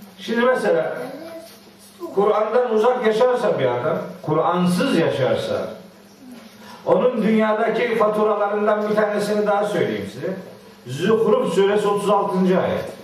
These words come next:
Kur'ansızlığın dünyevi faturası. Nedir? Şeytanla arkadaş olmak. Şeytan adamı Kur'an'dan uzaklaştırmaz.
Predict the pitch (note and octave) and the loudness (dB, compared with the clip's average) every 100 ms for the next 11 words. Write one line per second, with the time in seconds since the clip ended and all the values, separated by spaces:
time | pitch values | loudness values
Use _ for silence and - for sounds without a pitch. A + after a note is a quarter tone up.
0 | - - - G3+ - - - - - - | -20 -20 -20 -20 -20 -20 -20 -20 -20 -20
1 | - - - E3+ F#3 F#3+ F3+ G3 F#3+ G#3+ | -20 -8 0 2 2 0 -2 0 2 2
2 | A3+ G#3+ G3+ G3 G#3+ A3+ F3 C#3+ A2 G2 | 2 0 2 2 2 2 2 2 0 0
3 | - - D3 A3 A3+ - - - - A3 | -4 -4 0 2 2 2 -2 -6 -10 -12
4 | - - D3+ - F3+ F3+ E3 D3 - C#3+ | -4 -2 0 0 0 0 0 0 -2 -2
5 | D3+ - - - - G#2 G2 - - - | -2 -2 -2 -2 -6 -10 -14 -18 -20 -20
6 | G3+ A#3 G#3 F#3+ F#3+ A3 - - G3+ - | -20 -20 -20 -20 -20 -18 -18 -18 -20 -20
7 | - - - - - F#3 G#3 G#3 B3 A3+ | -20 -20 -16 -10 0 2 4 2 2 0
8 | - E3 E3+ F#3+ G#3 B3 B3+ - - - | 0 0 2 2 2 2 0 -2 -10 -14
9 | - F#3 F#3+ G3+ G3+ G3+ F#3+ F3+ F3+ F3 | 0 2 4 2 0 0 2 2 0 2
10 | F3+ - E3+ D#3+ - - - - | 2 2 2 2 2 0 -4 -10